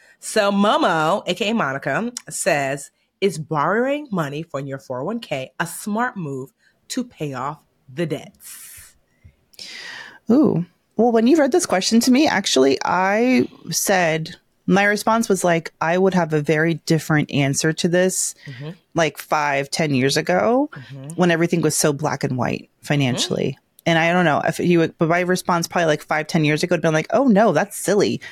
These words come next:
Speaker 1: <laughs>
Speaker 2: You're robbing Peter to pay Paul, and,
Speaker 1: Mm-hmm.
Speaker 2: and Paul is you in the future." Wait, no, Peter is, you're the one getting robbed. Mm-hmm,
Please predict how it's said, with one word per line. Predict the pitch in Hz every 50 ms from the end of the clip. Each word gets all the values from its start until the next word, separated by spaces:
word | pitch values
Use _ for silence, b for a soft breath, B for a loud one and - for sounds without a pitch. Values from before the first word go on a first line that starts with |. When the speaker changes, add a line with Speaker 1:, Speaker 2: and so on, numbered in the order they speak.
| - 170
Speaker 1:
<laughs> | - - - _
Speaker 2:
You're | - - 185 220 208
robbing | 170 160 156 165 175 180 180 165 165 170 165 160 B B B B B _
Peter | - - 208 190 185 175
to | 165 156
pay | - 185 180 175
Paul, | 170 - 185 180 175 196 202 185 156
and, | 143 139 143 143 -
Speaker 1:
Mm-hmm. | - -
Speaker 2:
and | - 151 147 139 147 170 - _ -
Paul | - 202 196 196 202
is | 185 170 160 165 156 156 160
you | 185 214 226 214 185
in | 170 165
the | 156 151
future." | - - 190 185 - -
Wait, | - - - -
no, | - 143 165 214
Peter | 214 - 277 294 294 294 233 208
is, | 190 175 160 160
you're | 165 180
the | 175 170
one | 160 160
getting | 151 143 165 156 147
robbed. | 139 151 151 131 139 -
Mm-hmm, | 165 165 175 180 180 175